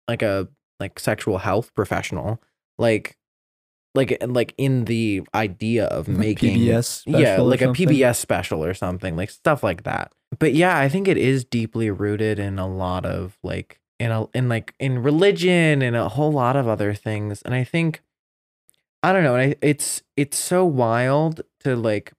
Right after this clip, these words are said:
Speaker 1: that people, like, just, like, don't wanna talk about it, because it's, it is, like, it is proven that people are safer and are smarter when you do talk about it. And,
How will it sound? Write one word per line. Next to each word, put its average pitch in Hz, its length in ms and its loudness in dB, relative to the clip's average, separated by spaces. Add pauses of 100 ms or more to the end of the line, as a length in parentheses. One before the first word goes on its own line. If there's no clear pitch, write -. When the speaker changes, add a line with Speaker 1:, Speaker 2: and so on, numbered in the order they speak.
(200)
Speaker 1:
that 131 240 0
people, 131 480 2
like, 113 320 0 (540)
just, 120 240 -2
like, 113 180 0
don't 113 280 0
wanna 120 200 0
talk 104 300 0
about 127 280 0
it, 139 120 -2
because 120 320 -2
it's, - 320 -8 (640)
it 131 140 2
is, 117 280 2
like, 110 200 0
it 107 80 -2
is 110 80 -2
proven 143 560 2
that 110 180 2
people 120 260 -2
are 95 120 0
safer 117 600 0 (380)
and 110 80 -2
are 110 100 -2
smarter 123 640 0 (240)
when 113 220 -2
you 107 100 -2
do 202 200 0
talk 101 260 0
about 50 300 -6
it. - 200 -8
And, 117 440 -4